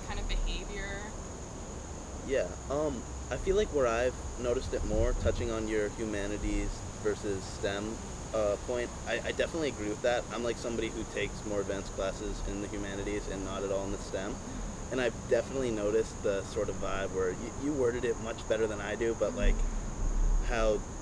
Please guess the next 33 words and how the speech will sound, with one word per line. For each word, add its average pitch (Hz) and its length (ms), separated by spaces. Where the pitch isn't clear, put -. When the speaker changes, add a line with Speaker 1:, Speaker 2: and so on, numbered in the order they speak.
Speaker 2:
the 117 100
association 104 840
with, 95 180
um, 98 580
women 104 400
with 95 160
the - 60
humanities. 101 720
Speaker 1:
Yeah. - 100
Speaker 2:
And, 113 320
yeah, 113 240
I 120 100
don't 120 100
know, 101 80
I've 107 160
definitely 143 300
seen 123 200
that 107 200
firsthand. 123 520
I 101 80
haven't 123 300
really 120 180
seen 107 560
the, 95 360
like, 95 200
the - 60
stuff - 240
that 104 120
goes 104 180
on 98 180
within, 98 260
like, 92 220
the 87 240